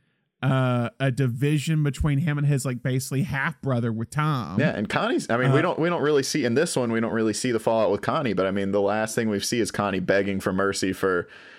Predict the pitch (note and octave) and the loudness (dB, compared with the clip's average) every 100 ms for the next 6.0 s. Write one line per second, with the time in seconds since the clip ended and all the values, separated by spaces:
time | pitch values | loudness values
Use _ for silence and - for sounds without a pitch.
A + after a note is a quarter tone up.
0 | - G#2+ D3 C#3+ F2 F2+ - F#2 F2+ - | -2 2 4 4 2 2 2 2 0 0
1 | F#2 F#2+ A#2+ C3+ D3+ C#3+ G#2 F#2 G2 F#2 | 0 0 -2 2 2 4 2 0 -2 -2
2 | F2 E2+ A#2+ D#2+ F2+ F#2 F2 - C#3 G2 | -2 -2 -2 -4 -2 -2 -2 -2 -2 0
3 | G2 - - _ - - - - - D#3 | -2 -4 -6 _ -20 -16 -16 -16 0 2
4 | C#3+ C3+ A#2+ F#2 F2 F2 F#2+ F#2+ G2 G2 | 4 4 2 0 0 -2 -2 -2 -2 -2
5 | F#2+ F2 G2 F#2+ F#2 F#2+ F#2 A#2 G2 | -4 -2 -2 -2 -4 -2 0 0 -2